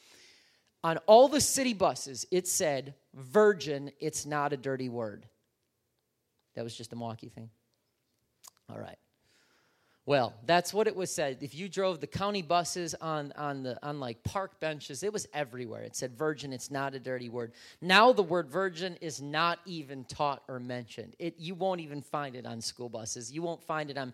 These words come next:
city buses, I'm sorry. You won't, you just won't find it because it's kind of like,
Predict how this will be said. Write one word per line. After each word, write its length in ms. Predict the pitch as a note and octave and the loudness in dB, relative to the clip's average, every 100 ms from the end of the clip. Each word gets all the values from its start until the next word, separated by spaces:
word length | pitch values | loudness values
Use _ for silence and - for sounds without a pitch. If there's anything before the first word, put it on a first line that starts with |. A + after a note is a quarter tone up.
| - - | -14 -8
city 320 | - D#3+ C3+ | -6 -4 -4
buses, 380 | B2+ A#2+ B2+ A#2+ | -4 -4 -6 -10
I'm 140 | B2 | -10
sorry. 260 | C3 B2+ C3+ | -4 -4 0
You 120 | F#3+ | 2
won't, 200 | A3 - - - | 2 0 -10 -12
you 100 | F#3+ | -8
just 200 | G3+ A#3 | -2 -2
won't 240 | A3 D#3+ B2+ | 0 -2 -2
find 280 | F#3+ F#3 D#3 | -2 0 -4
it 120 | D3+ | -8
because 360 | D#3 - F#3 | -6 -2 -2
it's 160 | E3+ - | -4 -6
kind 280 | G#3 G3+ F#3 | -4 -2 -4
of 100 | D#3+ | 0
like, 380 | E3 D#3+ D#3 | 0 0 -2